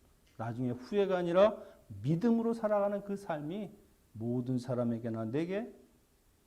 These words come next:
정말 축복이 될 수 있는 그런 삶이 될 수 있는 겁니다. 저도 마찬가지겠죠. 저도, 저라고 뭐,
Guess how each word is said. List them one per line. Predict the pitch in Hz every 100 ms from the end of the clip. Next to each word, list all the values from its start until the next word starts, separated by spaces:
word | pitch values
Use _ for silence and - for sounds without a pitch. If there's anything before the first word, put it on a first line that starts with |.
| _ _
정말 | 113 120 123 -
축복이 | - - - 214
될 | 196 185
수 | 185
있는 | 185 175
그런 | 151 190
삶이 | 190 190 180
될 | 160
수 | 156
있는 | 160 160
겁니다. | 113 95 98 131 - - _ _ _ _ _ _ _ _ _ _ _ _ _ _ _ _ _ _ _ _ _ _ _ _ _ _ _ _ _ _ _ _ - _ _ _ _ _ _ _ _
저도 | - 139 233
마찬가지겠죠. | 233 - 233 202 151 123 98 - 135 156
저도, | - 110 120
저라고 | - 120 127 139
뭐, | 147 127 139